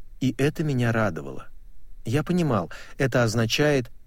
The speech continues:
что мы будем и дальше встречаться. Я редко спрашивал ее о будущем, даже о моем собственном,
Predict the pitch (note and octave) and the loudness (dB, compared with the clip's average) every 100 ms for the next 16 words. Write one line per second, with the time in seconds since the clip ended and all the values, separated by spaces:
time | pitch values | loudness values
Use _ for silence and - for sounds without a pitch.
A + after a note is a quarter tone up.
0 | - - - B2+ A2+ G#2+ A#2 A#2+ A#2+ A2+ | -14 -8 0 4 4 4 2 2 0 0
1 | C#3+ C#3 - - - - - - - - | 2 2 0 -4 -10 -8 -8 -10 -12 -12
2 | - - - - - - - - - - | -14 -14 -16 -16 -14 -12 -12 -12 -12 -12
3 | - B2+ D#3+ F3 D#3+ - B2 - A2 G#2+ | -8 0 2 4 2 2 -4 0 2 2
4 | - G2 G2 F#2+ F#2+ G#2+ - G#2+ A#2 G2 | 2 -2 -2 -2 -2 -2 0 -2 0 -2
5 | E2+ - D2 - - G#2 G#2 G2 A2 G#2 | -4 -8 -10 -12 -8 -2 0 0 -2 -2
6 | F#2+ F#2+ G2+ - A2+ - C#3+ C#3 | -2 -2 -2 0 -2 -2 -10 -12